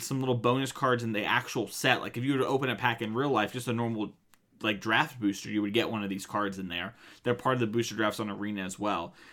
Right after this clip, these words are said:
And they decided to add all but seven of these cards to Historic. And so that's been gone over ad nauseam. So if you wanna look up that sort of thing on what's not in the format, you go online, very easily find that. But basically, they've injected about, I'd say it's about forty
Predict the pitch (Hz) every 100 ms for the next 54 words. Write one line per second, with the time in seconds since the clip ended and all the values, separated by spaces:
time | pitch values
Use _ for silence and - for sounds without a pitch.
0 | - - 131 135 135 131 147 127 - 120
1 | 127 135 123 - _ _ 143 170 175 165
2 | - 139 131 123 110 110 - - 104 104
3 | 101 98 92 - - - 85 92 113 131
4 | 160 139 143 135 120 117 120 120 120 117
5 | 120 - - - - 135 123 117 135 135
6 | 147 139 135 131 123 120 131 117 123 113
7 | 110 110 120 110 - - 113 107 117 113
8 | 110 110 - 110 113 107 107 104 104 101
9 | 101 101 104 101 98 98 - - - -
10 | 127 135 139 135 123 131 123 120 131 127
11 | 123 123 120 120 - - _ _ 135 139
12 | 180 190 - - - - - 123 - 180
13 | 156 - - - 123 135 160 190 202